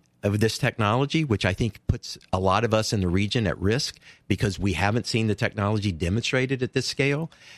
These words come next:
And, um, but they have convinced the, the governor and, and the folks out at Oak Ridge are very excited about it. And so there's a, there's a big push to do this. Um, we have, we have advised caution.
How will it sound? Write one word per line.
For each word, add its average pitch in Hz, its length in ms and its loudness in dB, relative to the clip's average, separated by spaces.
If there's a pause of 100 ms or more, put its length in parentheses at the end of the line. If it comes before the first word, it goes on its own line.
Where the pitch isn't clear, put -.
(240)
And, 104 520 2
um, 95 500 0 (220)
but 98 340 0
they 101 140 2
have 101 180 0
convinced 104 440 0
the, 131 120 -2 (100)
the 107 120 -2
governor 139 420 2
and, 95 400 0
and 90 280 0
the 85 60 -8
folks 104 280 0
out 113 120 2
at 104 100 2
Oak 110 180 0
Ridge 123 260 0
are 101 60 -2
very 95 180 2
excited 113 400 0
about 117 260 2
it. 127 140 -2 (300)
And 98 160 2
so 110 160 2
there's 98 240 2
a, 95 180 0
there's 104 220 0
a 113 40 0
big 147 240 -2
push 147 280 -2
to 107 60 -8
do 104 200 0
this. - 380 -12 (520)
Um, 90 440 2 (160)
we 135 220 2
have, 143 220 2 (180)
we 117 260 2
have 147 160 2
advised 95 440 2
caution. 156 540 0